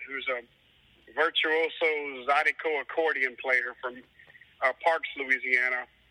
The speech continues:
Uh, and he just found out he's a descendant of some amazing jazz players. He always heard the stories, but we recently found proof that his grandpa played with Bunk Johnson and Gene Krupa and all kind of people at, uh, and he was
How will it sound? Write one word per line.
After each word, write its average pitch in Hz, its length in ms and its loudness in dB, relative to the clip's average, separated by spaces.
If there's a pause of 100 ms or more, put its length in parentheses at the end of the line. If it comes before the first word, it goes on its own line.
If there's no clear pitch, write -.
(340)
Uh, 135 220 2 (200)
and 160 120 -2
he 147 100 -6
just 143 240 -6
found 143 200 2
out 139 120 2
he's 135 140 -4
a 135 80 -8
descendant 160 580 0
of 143 240 -4 (960)
some 170 120 2
amazing 180 600 2
jazz 202 380 2 (120)
players. 156 280 2
He 165 80 2
always 180 220 -2
heard 170 200 0
the 156 60 -16 (100)
stories, 202 300 0
but 147 80 -14
we 139 80 -2
recently 170 400 0 (100)
found 160 300 2
proof 175 320 -4
that 175 180 2 (540)
his 147 160 0
grandpa 165 600 2
played 165 160 2
with 143 200 -6
Bunk 170 280 2
Johnson 156 680 0
and 123 240 -8 (360)
Gene 165 280 2
Krupa 170 380 -2
and 160 100 0
all 151 160 0
kind 151 180 0
of 151 120 -4
people 156 360 0
at, 151 60 2
uh, 143 340 0 (840)
and 170 140 6
he 170 60 4
was 151 100 -4